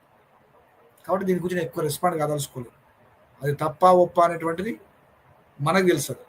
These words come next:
మనం ఎన్నుకున్న ప్రభుత్వం కాబట్టి మనం యాక్సెప్ట్ చేయాలి, తప్పదు. ఇక్కడే కాదు, ఎక్కడైనా.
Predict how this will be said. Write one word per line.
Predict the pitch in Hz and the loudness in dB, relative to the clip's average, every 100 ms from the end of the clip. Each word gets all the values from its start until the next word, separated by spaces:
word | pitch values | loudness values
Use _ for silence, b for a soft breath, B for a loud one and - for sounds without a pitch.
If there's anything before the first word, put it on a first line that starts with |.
| _ _ _ | _ _ _
మనం | 143 151 | -6 -4
ఎన్నుకున్న | 170 180 196 | -2 2 2
ప్రభుత్వం | - 160 156 170 | 2 -2 -2 -4
కాబట్టి | 156 143 156 220 - _ _ _ _ _ _ _ _ _ _ | -2 -2 -2 -6 -10 _ _ _ _ _ _ _ _ _ _
మనం | 214 | -2
యాక్సెప్ట్ | 208 214 240 - | -2 -2 -6 0
చేయాలి, | 208 156 131 | 0 0 -4
తప్పదు. | 160 - 208 143 _ _ _ _ _ _ _ _ _ - | -6 -4 -4 -4 _ _ _ _ _ _ _ _ _ -12
ఇక్కడే | - 208 | 0 4
కాదు, | 202 190 | 6 4
ఎక్కడైనా. | 165 180 160 | 4 4 4